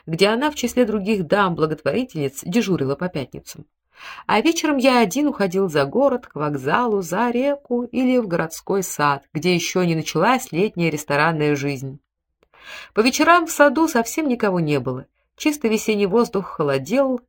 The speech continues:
в пустынном, ещё чёрном саду казалось, что стоит ясный октябрьский вечер. Только звёзды по-весеннему ласково теплились над вершинами деревьев,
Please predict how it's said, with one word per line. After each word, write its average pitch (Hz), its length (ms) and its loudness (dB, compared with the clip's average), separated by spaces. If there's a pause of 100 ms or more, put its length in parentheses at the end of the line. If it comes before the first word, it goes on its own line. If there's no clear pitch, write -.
(120)
в - 120 -20
пустынном, 254 560 -2
ещё 190 260 -2
чёрном 202 360 0
саду 202 340 -2
казалось, 202 400 2
что - 160 -4
стоит 196 340 0
ясный 233 560 -2
октябрьский - 760 -6
вечер. 139 400 -10 (500)
Только 294 320 2
звёзды 226 420 2
по-весеннему 233 760 0
ласково 208 500 2
теплились 170 640 0
над 160 120 -2
вершинами 165 440 2
деревьев, 165 580 2